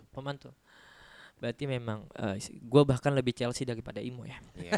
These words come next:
Speaker 2: itu kan menurut elu.
Speaker 1: Kenapa? Eh, Chelsea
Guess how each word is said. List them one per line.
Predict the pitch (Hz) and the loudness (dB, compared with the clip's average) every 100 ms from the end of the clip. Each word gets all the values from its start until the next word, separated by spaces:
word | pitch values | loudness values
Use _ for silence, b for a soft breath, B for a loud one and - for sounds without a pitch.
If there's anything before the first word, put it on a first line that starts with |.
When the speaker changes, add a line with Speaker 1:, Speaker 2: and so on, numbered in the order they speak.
| 95 | 4
Speaker 2:
itu | - | 8
kan | 208 | 8
menurut | 214 190 165 165 | 10 12 12 12
elu. | 156 214 214 170 165 165 165 165 165 - - | 12 12 12 12 12 12 12 12 12 8 -2
Speaker 1:
Kenapa? | 170 165 180 131 131 - - _ - | 0 2 2 2 0 -6 -20 _ -4
Eh, | 131 131 131 | 0 0 0
Chelsea | - 160 165 | 6 6 6